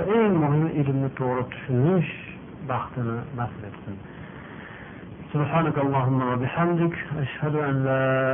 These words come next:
إله إلا أنت، أستغفرك وأتوب إليك. والسلام عليكم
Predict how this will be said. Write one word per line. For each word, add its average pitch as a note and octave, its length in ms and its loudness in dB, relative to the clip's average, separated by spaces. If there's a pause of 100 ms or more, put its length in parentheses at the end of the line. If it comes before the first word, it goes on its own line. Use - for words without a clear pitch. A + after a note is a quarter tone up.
(120)
إله B2+ 360 0
إلا A#2+ 300 0
أنت، A#2 200 -4
أستغفرك C3 760 -2 (120)
وأتوب B2 500 -4
إليك. B2+ 380 -2 (200)
والسلام A#2+ 560 -4
عليكم A#2+ 420 -2